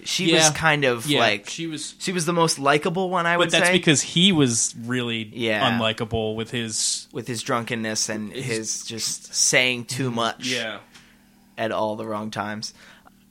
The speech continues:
Speaker 2: It's
Speaker 1: They,
Speaker 2: a
Speaker 1: they framed the whole thing so that you think that Bones was the bad guy. Because they, they show you,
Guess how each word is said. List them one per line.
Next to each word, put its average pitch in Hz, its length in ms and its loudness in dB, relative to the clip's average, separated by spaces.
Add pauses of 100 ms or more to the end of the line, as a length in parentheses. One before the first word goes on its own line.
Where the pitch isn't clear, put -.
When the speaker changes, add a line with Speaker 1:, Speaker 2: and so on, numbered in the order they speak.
(340)
Speaker 2:
It's 131 100 4
Speaker 1:
They, 131 140 4 (100)
Speaker 2:
a - 20 -14
Speaker 1:
they 180 200 2
framed 262 360 4
the 196 80 4
whole 165 160 4
thing 123 300 -2
so - 200 0
that 113 360 0 (220)
you 147 240 -2
think 123 540 -4 (160)
that 131 260 0
Bones 135 580 4 (1200)
was 127 400 2
the 117 80 -4
bad 104 280 0
guy. - 240 -10 (840)
Because 123 340 -6
they, 110 220 -4
they 110 160 -6
show 120 240 -2
you, 101 320 -4